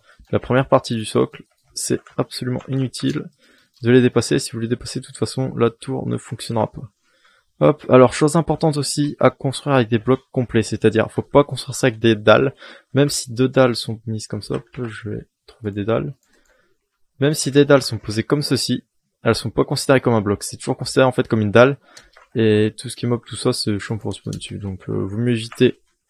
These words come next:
de construire avec ça, ça évite les soucis, euh, inattendus et inexpliqués. Alors hop,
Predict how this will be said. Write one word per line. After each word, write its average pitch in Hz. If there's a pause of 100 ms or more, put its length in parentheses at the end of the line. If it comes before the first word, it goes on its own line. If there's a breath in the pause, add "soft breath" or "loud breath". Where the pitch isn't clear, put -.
de 135 (1300)
construire 135
avec 123
ça, 135
ça -
évite 113
les 120
soucis, - (260)
euh, 107
inattendus 123
et 113
inexpliqués. 104 (4000)
Alors 170
hop, -